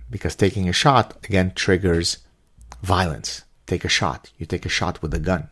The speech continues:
Don't say that. Tr-, don't use trigger warning as a term for trigger warnings. That itself could be tr-, you, now we are entering into a nested orgiastic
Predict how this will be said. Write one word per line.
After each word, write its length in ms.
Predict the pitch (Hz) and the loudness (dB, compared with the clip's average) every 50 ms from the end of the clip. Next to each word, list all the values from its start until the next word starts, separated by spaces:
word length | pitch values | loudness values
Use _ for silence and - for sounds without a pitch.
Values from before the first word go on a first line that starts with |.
| - | -8
Don't 180 | - 85 87 85 | -6 -6 -4 -4
say 180 | - - 85 76 | -2 -2 -4 -4
that. 260 | - - - - - - - - _ _ - - - - - - - - _ _ _ _ _ - | -4 -8 -14 -18 -20 -20 -20 -20 _ _ -20 -18 -18 -18 -18 -20 -20 -20 _ _ _ _ _ 0
Tr-, 260 | - - - - - - - - _ - - _ - | 2 2 2 0 -4 -12 -20 -20 _ -20 -16 _ -4
don't 540 | 135 101 - 160 180 208 254 269 - - - | -2 8 12 12 12 12 12 8 6 2 0
use 720 | 131 135 143 170 185 196 202 202 208 202 180 156 147 - _ _ _ _ _ - | 4 6 8 8 10 10 10 8 8 8 6 4 0 -2 _ _ _ _ _ 4
trigger 640 | - - - 180 180 214 233 180 165 185 170 143 | 6 8 12 12 12 12 12 12 12 12 12 12
warning 640 | 131 113 113 117 110 110 101 95 92 90 90 101 113 - - _ _ _ _ - - | 12 12 12 10 10 10 10 8 8 6 6 4 0 -4 -10 _ _ _ _ 4 8
as 220 | 120 120 104 107 | 10 10 10 10
a 80 | 117 - | 8 4
term 460 | - - - 180 180 175 175 175 156 | 4 6 8 10 10 10 10 8 4
for 280 | - - - - 135 117 | 0 2 6 6 6 6
trigger 600 | - - - - - 190 208 165 135 143 123 110 | 6 6 4 10 12 12 12 12 12 10 8 8
warnings. 460 | 101 98 95 87 80 78 76 76 - | 8 6 4 4 4 2 0 -2 -2
That 320 | - 107 135 156 175 170 143 | 4 8 8 10 10 8 6
itself 420 | 131 - - - 175 175 - - | 4 4 6 8 8 8 8 6
could 100 | - 123 | 4 2
be 60 | 127 | 2
tr-, 160 | - - - - - - - - | 2 0 -4 -10 -16 -14 0 2
you, 180 | 127 156 - - - | 4 4 4 2 4
now 260 | 135 156 175 190 196 | 6 8 10 10 12
we 160 | 185 175 165 | 12 12 12
are 160 | 147 147 131 - | 12 12 10 8
entering 540 | 165 170 180 170 - 175 170 175 170 156 - - | 6 4 4 4 4 6 6 6 6 4 2 2
into 480 | 143 143 135 - - 147 143 143 143 - | 2 2 2 4 6 8 8 8 6 4
a 140 | - 127 127 | 2 2 2
nested 1040 | 127 127 131 135 135 143 156 175 202 190 - - - - - 147 127 120 110 - - - - - - - | 2 2 0 0 2 4 6 8 8 10 10 8 8 8 8 8 8 8 8 4 -6 -14 -20 -14 0 6
orgiastic 1080 | 127 127 127 107 98 107 113 120 123 131 139 135 - - - - 123 110 - - - | 8 8 8 8 4 2 4 4 6 6 6 6 6 4 6 6 6 6 4 0 -16